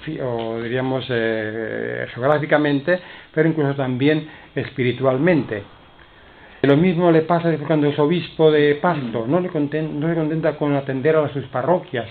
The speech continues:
sino que piensa en la multitud de almas que viven en las, en la, en las zonas marginales y comienza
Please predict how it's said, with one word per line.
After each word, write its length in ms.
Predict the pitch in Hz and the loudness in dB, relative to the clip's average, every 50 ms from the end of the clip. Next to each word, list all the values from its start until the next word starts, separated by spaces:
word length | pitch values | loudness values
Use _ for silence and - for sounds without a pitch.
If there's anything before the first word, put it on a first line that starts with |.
| - | -6
sino 280 | 135 143 151 156 151 156 | -4 -2 -2 -2 -4 -4
que 200 | - 156 156 160 - - - - - - - - - | -2 -2 -2 -2 -6 -16 -20 -20 -20 -20 -20 -2 2
piensa 580 | 147 156 160 170 165 165 - 165 165 160 147 | 4 6 6 4 4 2 2 2 4 4 2
en 160 | 139 131 123 | 0 -2 -2
la 140 | 117 117 110 104 | -2 -2 -4 -4
multitud 500 | 117 123 120 107 117 117 120 175 185 185 | -6 -6 -6 -4 -6 -6 -2 -2 -2 0
de 160 | 143 143 135 135 | 2 2 2 4
almas 520 | 151 170 175 170 165 165 165 170 165 165 | 4 4 4 2 2 2 2 0 0 -2
que 140 | - 139 127 | -4 -4 -4
viven 520 | 113 123 151 160 147 156 151 151 147 143 143 - - - - | -2 -2 -2 0 0 0 0 0 -2 -4 -8 -14 -20 -20 -10
en 120 | - 135 123 | -6 -4 -4
las, 140 | 120 117 107 113 - 135 | -4 -4 -6 -10 -12 -8
en 140 | 139 120 117 | -6 -4 -2
la, 420 | 117 117 120 120 123 127 127 127 | -2 -2 -2 -4 -6 -8 -10 -10
en 220 | 123 120 120 120 | -8 -8 -8 -6
las 160 | 117 117 113 - | -6 -6 -6 0
zonas 340 | - 156 156 156 147 143 | 2 2 4 4 2 0
marginales 680 | 135 131 131 127 131 - - 131 156 185 175 143 123 113 - - - - - - - - | -2 -2 -2 -2 -4 -6 -4 0 2 2 2 0 -2 -6 -10 -14 -20 -20 -20 -20 -20 -6
y 160 | - 202 208 202 | -2 -2 -2 0
comienza 800 | - - 160 147 143 151 165 160 160 156 - 170 175 180 180 | 2 0 2 2 4 4 2 2 2 0 -2 -2 -2 -2 -2